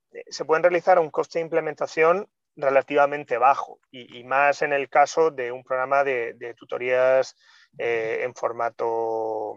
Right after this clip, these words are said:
online. Eh, nosotros consideramos que en el marco de los programas que se implementen, eh,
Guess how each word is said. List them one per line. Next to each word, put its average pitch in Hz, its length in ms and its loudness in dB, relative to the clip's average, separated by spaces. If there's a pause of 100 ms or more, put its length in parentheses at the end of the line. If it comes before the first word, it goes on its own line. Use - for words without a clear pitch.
(300)
online. 113 480 -2 (640)
Eh, 131 520 2 (140)
nosotros 143 460 -2
consideramos 170 640 4
que 135 320 0 (880)
en 139 160 -4
el 131 100 0
marco 156 340 4
de 165 460 6 (540)
los 160 180 -6
programas 151 480 -4
que 147 140 -8
se 147 120 -8
implementen, 131 1000 -2
eh, 117 260 -6